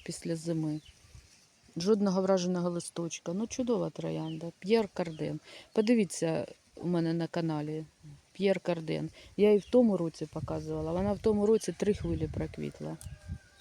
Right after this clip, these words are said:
Ну, в цьому році дві. Ну, в тому ж році, е, хвиля раніше почалася, а в цьому році через зворотні заморозки в квіт-, в травні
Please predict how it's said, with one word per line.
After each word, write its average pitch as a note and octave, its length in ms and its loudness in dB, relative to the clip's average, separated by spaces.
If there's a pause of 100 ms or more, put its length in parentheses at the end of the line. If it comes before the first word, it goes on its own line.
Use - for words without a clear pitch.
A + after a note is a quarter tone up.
(160)
Ну, F#3+ 100 0
в F#3+ 40 0
цьому G#3 260 2
році F#3+ 300 0
дві. D3+ 300 -6 (600)
Ну, G3+ 120 4
в - 100 0
тому G#3 260 6
ж F3+ 140 2
році, F#3+ 440 8
е, F3 640 2 (640)
хвиля F#3 280 6
раніше G3 420 4
почалася, - 640 2
а - 80 0
в - 40 0
цьому F3 220 0
році F3+ 260 -2
через F3 460 -2 (340)
зворотні F3+ 560 4
заморозки F3 760 2
в E3 220 -4 (800)
квіт-, G3+ 440 4 (260)
в - 120 -4
травні F3 640 4